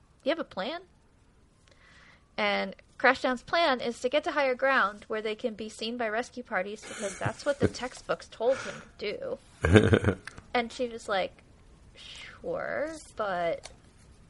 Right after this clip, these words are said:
Speaker 1: we could also be seen by the Cylons," and suggests that they take cover on the ground where they won't be seen from the air. And I wrote that Crashdown has too many thoughts in his head right now.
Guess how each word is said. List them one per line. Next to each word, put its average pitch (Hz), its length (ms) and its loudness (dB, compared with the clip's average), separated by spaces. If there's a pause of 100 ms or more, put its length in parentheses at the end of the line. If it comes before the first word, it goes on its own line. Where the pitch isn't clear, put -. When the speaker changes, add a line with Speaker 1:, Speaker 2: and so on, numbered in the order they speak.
(140)
Speaker 1:
we 196 120 -14
could - 160 -10
also 175 260 -2
be 196 100 -12
seen 196 260 -14
by 170 140 -6
the - 240 -8 (120)
Cylons," 254 640 -10 (1400)
and 180 360 -2
suggests 190 400 -4
that 190 120 -6
they 180 80 -2
take - 200 -10
cover 202 280 -2
on 180 160 0
the 180 40 -6
ground 202 540 2
where 185 100 0
they 170 120 2
won't 247 180 0
be 233 80 -8
seen 190 240 -10
from 160 160 -12
the 139 140 -10
air. - 200 -8 (1300)
And 233 100 -6
I 226 60 -2
wrote 196 380 0 (420)
that - 140 -14
Crashdown 359 400 0
has 294 320 -6 (320)
too 277 120 -6
many 262 160 0
thoughts 190 300 -4
in 240 60 -6
his 269 100 -8
head 262 180 2
right 277 160 -4
now. 311 260 -6